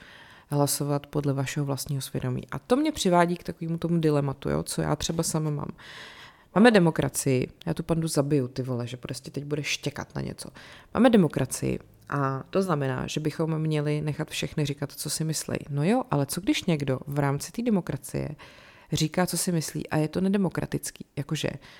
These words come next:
demokracie znamená nikomu neomezovat práva, ale co když něčí názor je někomu ty práva omezit, tak znamená to, že já ho mám nechat mluvit o tom, že chce omezovat práva? Nebo to už není jako demokratický ode mě? Rozumíte?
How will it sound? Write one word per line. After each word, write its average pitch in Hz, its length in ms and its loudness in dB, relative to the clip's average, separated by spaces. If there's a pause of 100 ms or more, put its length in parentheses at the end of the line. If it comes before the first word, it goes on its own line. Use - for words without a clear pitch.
(420)
demokracie 196 560 2
znamená 156 400 2
nikomu 160 400 0
neomezovat 156 600 -2
práva, 131 340 -2 (100)
ale 139 180 -2
co - 160 -4
když 190 180 0
něčí 170 320 0
názor 160 340 0
je 135 200 -2 (180)
někomu 147 360 -2
ty 180 120 -4
práva 151 400 0
omezit, 180 500 0
tak - 260 -6 (160)
znamená 147 320 0
to, 151 120 -4
že 156 140 -2
já 156 100 0
ho 160 140 -2
mám 156 180 0
nechat - 300 -4
mluvit 165 460 0 (340)
o - 100 -8
tom, 151 180 0
že 143 100 -2
chce - 220 -8
omezovat 143 520 -4
práva? 147 440 -2 (680)
Nebo 277 180 8
to - 140 2
už - 200 -2
není 147 180 2
jako 139 460 0
demokratický 143 760 -2
ode 139 240 0
mě? 139 360 0
Rozumíte? 254 400 -2